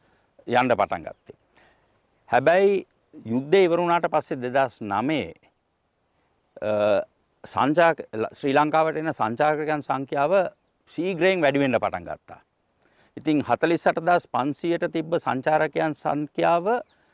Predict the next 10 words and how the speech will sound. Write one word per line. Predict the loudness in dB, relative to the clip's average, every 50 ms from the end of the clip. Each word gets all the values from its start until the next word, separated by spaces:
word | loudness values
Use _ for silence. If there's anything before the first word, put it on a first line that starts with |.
| _ _ -6
දෙදහස් | -4 -2 2 4 4 4 2 0 -2
දාහත | 0 4 4 4 4 4 2 2 2
වෙනකොට | 2 0 0 -2 -4 -6 -8 -8 -8 -10 -10 -10 -10 -12 _ _ _ _ _ 0
හය | 2 4 4 6
ලක්ෂ | 4 2 0 0 -2 -2 0
පනස් | 0 -2 -2 -2 -2 -4 _
දාහට | 0 2 2 2 0 -2 -2 -2
වැඩි | -2 0 0 -2
වෙලා | -4 -4 -6 -10
තිබුණා | -16 -20 -20 -20 -20 -20